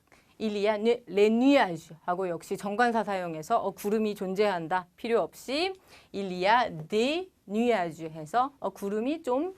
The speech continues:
껴있네." 구름이 약간 껴있네. 이런 식으로 표현한다라는 거죠.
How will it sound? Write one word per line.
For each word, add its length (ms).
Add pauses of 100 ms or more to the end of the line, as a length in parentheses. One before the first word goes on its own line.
껴있네." 580 (180)
구름이 380
약간 400
껴있네. 560 (340)
이런 300
식으로 420
표현한다라는 1040
거죠. 400